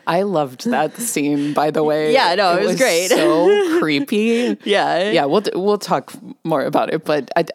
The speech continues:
Speaker 1: this book has such good menace,
Speaker 2: Mm-hmm.
Speaker 1: and it, it really rises as the book continues.
Speaker 2: Yeah, yeah, very well executed vibes.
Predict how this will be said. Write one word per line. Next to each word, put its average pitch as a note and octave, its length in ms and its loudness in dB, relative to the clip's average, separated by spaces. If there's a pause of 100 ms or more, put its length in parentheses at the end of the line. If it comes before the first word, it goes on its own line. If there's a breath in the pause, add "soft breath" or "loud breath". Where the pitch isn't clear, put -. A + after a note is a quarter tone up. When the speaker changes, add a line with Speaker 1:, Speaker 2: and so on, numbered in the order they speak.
Speaker 1:
this E3 260 -4
book E3 280 -4
has F#3 260 -2
such - 420 -4
good D3 320 -4
menace, C#3+ 720 -6 (260)
Speaker 2:
Mm-hmm. C#3+ 140 -4
Speaker 1:
and D3+ 640 -6 (600)
it, - 180 -8
it D#3+ 140 -8 (140)
really D#3+ 480 -6 (120)
rises D3+ 880 -6
as - 200 -10
the D3 100 -6
book - 200 -6
continues. - 840 -10
Speaker 2:
Yeah, C3+ 300 -10 (280)
yeah, - 200 -12
very D#3+ 280 -6
well D3 180 -4
executed B2 520 -12
vibes. G#2 420 -14